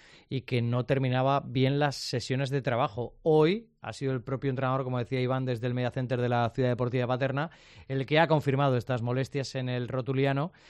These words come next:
que le están impidiendo rendir al cien por cien entre semana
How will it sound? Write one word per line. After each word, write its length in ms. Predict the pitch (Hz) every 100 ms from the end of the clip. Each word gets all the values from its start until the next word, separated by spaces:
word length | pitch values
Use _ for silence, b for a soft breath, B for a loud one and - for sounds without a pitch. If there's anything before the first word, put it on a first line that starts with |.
| B B
que 160 | 135 123
le 80 |
están 240 | 113 - 123
impidiendo 580 | 120 127 120 123 127 120
rendir 420 | 127 123 123 135
al 200 | 127 120
cien 200 | 131 120
por 160 | 127 -
cien 280 | 131 143 - b b b b b b -
entre 320 | 175 165 214
semana 560 | 196 151 156 202 120